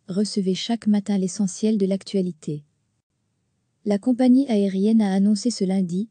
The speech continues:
qu'elle suspendait ses vols pour encore quatre semaines. Plus aucun avion ne devrait voler jusqu'au quinze mai prochain. Pour l'heure,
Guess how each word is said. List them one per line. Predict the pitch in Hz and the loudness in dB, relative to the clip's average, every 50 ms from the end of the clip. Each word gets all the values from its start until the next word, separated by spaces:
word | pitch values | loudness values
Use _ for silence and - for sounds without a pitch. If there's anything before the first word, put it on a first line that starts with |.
| _ _ _ | _ _ _
qu'elle | - 214 208 | -2 0 0
suspendait | 196 - 262 - - - 233 233 226 247 | -2 -4 -8 -8 -4 0 0 2 2 0
ses | 226 - - 214 190 | -2 -2 -2 -4 -2
vols | 170 185 185 208 226 | 0 0 0 0 0
pour | 214 - - 202 185 | -2 -4 -4 -2 -2
encore | 196 196 - 226 214 - | -2 -2 -2 -4 -4 -2
quatre | - 240 220 - 233 | -4 -6 -4 -4 -6
semaines. | 208 - - 185 175 160 156 156 151 151 156 - _ _ _ _ _ _ _ | -6 -4 -2 -2 -2 -2 -4 -4 -6 -8 -10 -12 _ _ _ _ _ _ _
Plus | _ - 240 247 220 247 | _ -2 0 0 2 0
aucun | 240 - 240 233 220 | 0 2 2 4 4
avion | 214 196 185 208 226 | 4 2 4 4 4
ne | 226 220 202 | 6 6 4
devrait | 185 190 190 175 185 185 185 | 4 2 0 -2 -2 -4 -4
voler | 170 175 196 196 190 208 220 | -2 0 0 2 2 2 2
jusqu'au | 208 214 214 - - 226 208 | 0 -2 -4 -2 -2 -4 -2
quinze | - 233 233 240 226 220 | 0 0 0 2 2 2
mai | 220 226 | 2 2
prochain. | 214 - - 214 190 - - - 185 175 170 - _ _ _ _ _ _ _ | 0 -2 -4 -4 -4 -4 -4 -6 -6 -6 -8 -12 _ _ _ _ _ _ _
Pour | - 208 196 190 | -6 -4 -2 0
l'heure, | 185 175 180 196 220 - - | 0 0 -2 -2 -6 -8 -12